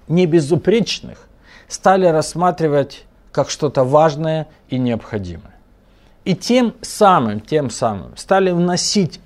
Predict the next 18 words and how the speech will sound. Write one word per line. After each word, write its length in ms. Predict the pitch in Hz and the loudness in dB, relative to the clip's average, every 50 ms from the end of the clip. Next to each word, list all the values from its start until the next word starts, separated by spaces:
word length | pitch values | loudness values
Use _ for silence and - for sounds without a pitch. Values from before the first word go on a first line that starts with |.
| _ | _
разные 720 | - 135 151 170 196 202 214 214 156 156 165 170 165 160 143 | -2 0 4 4 6 6 8 6 4 2 -2 -2 -2 -2 -2
представления 960 | - - 147 147 - - - 170 160 170 208 247 262 226 165 117 95 95 - - - _ _ - _ _ _ _ _ _ _ _ _ _ _ _ _ _ - | -2 -2 -4 -4 -4 -6 -4 -4 -2 0 0 -2 0 0 -2 -4 -6 -8 -12 -18 -20 _ _ -20 _ _ _ _ _ _ _ _ _ _ _ _ _ _ 2
о 200 | 175 190 190 160 | 4 6 6 4
какой-то 640 | - - 208 196 - - 214 214 190 - - - 208 | 4 2 2 2 4 4 6 6 6 6 4 2 2
истине, 720 | - - - 226 262 - - - - 123 104 92 85 - - - _ _ _ _ - | 2 2 0 0 0 0 -2 -8 -8 -8 -8 -8 -10 -14 -18 -20 _ _ _ _ -4
но 120 | 156 185 196 | -4 -4 0
эти 200 | - 208 - 208 | 0 -2 -2 -2
представления 840 | 170 - 185 185 - - - 190 175 175 196 220 233 214 190 180 170 | -2 0 -2 -2 -2 -2 0 0 0 2 2 2 2 2 0 0 0
не 320 | 170 175 175 180 185 180 180 | 2 2 2 2 2 4 4
являлись 580 | 180 165 180 180 185 185 185 180 160 - - | 4 4 4 4 4 4 4 2 0 0 -2
абсолютными 1300 | 180 160 - - 156 - - - - - 175 165 165 170 175 160 - - - 117 110 101 92 85 78 80 - - | -4 -4 -2 -2 -2 -2 -2 -8 -4 0 0 0 2 2 0 -2 -2 -6 -4 -2 -2 -2 -2 -4 -6 -12 -16 -8
или 220 | - 190 190 185 175 | -4 -2 2 2 2
безупречными. 760 | 151 160 160 139 139 127 - 120 104 90 - - - - _ - _ _ _ _ _ _ _ _ _ _ _ _ _ _ _ _ - - _ - _ _ _ _ - | 2 2 0 0 -2 -6 -4 -6 -6 -6 -6 -12 -16 -16 _ -20 _ _ _ _ _ _ _ _ _ _ _ _ _ _ _ _ -20 -20 _ -20 _ _ _ _ -2
И 160 | 175 185 190 | 0 2 2
вот 220 | 202 208 196 208 | 2 2 0 0
тема 380 | - - 247 254 240 220 214 196 | 0 4 6 6 6 6 4 2
поклонения 840 | - - 202 - - 190 196 196 202 208 208 196 196 196 190 196 | 2 2 0 2 4 2 2 2 2 0 0 0 0 2 2 2
Богу, 420 | 190 196 254 269 233 156 117 98 | 2 4 4 2 2 2 -4 -4